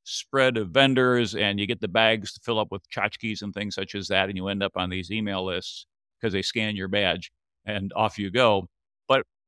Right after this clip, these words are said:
were someone to be going to one of the major shows in the near future, any strategies you might have for how to better prepare for those?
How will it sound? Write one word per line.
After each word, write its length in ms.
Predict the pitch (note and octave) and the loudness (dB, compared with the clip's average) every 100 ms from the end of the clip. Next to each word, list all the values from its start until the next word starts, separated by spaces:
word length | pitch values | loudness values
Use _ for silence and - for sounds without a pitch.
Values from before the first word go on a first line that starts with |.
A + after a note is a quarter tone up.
| _ _ _ _ - | _ _ _ _ -8
were 200 | B2+ A#3+ | -2 0
someone 380 | - G3+ G3 F3 | 2 0 2 0
to 80 | |
be 140 | C#3 B2 | 0 0
going 420 | A#2 A#2+ A#2+ A#2 | 0 0 0 -2
to 160 | A2 G#2 | -4 -6
one 140 | G#2 | -6
of 40 | |
the 60 | G2+ | -6
major 340 | G2+ G#2+ G2 | -4 -6 -6
shows 540 | F#2 - G#2+ F2 D#2 - | -8 -2 0 -2 -6 -12
in 80 | G2 | -10
the 100 | F2+ | -8
near 180 | G2 F#2+ | -6 -6
future, 420 | A#2 B2+ - F#2+ | -6 -6 -6 -6
any 180 | E3+ A#2 | -4 -4
strategies 800 | - - A2 D#3+ F#3 A#2+ G2+ | -6 -6 -2 0 0 -2 -4
you 100 | G2 | -2
might 220 | G2+ F#2 F#2+ | -2 -2 -2
have 320 | F2+ F2 F#2+ | 0 0 -2
for 140 | G#2 | -4
how 120 | G#2 | -4
to 120 | C#3 A2+ | -4 -2
better 260 | A2+ A#2 | -2 -2
prepare 560 | A2 G2+ - - F#2+ F#2+ | -4 -8 -10 -4 -2 -2
for 160 | F2 | -4
those? 560 | - G1+ - G1+ - - | -12 -12 -14 -16 -18 -18